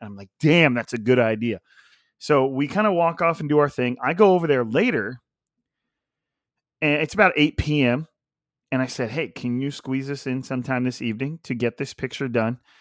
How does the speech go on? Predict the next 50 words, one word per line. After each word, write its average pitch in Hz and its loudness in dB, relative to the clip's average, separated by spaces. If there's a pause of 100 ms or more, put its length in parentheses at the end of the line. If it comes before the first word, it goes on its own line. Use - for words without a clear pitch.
(200)
And 120 -2
will 117 0
you 117 -2
write 147 0
this 113 -10
for 101 -10
it?" 98 -12
And 110 -16
he's 101 -12
like, 98 -10
"Yes, 160 -2
I'll 135 -2
do 120 -4
all 156 6
of 127 2
that, 117 -2
but 160 6
I'm 117 -2
booked 160 2
for 139 -10
the 120 -4
rest 143 -4
of 131 -18
the 131 -10
evening 135 -4
all 139 -2
the 147 -2
way 143 -2
up 131 -10
until 117 -10
closing. 135 -4 (280)
So 139 4
if 139 -6
you 127 0
wanna 143 2
still 156 0
try 147 0
and 131 0
do 156 2
this, 123 -2 (300)
you're 123 -12
gonna 127 0
have 127 -4
to - -20
come 143 -4
by 127 0
later 139 2
this 220 -2
evening 160 0 (360)
to 151 0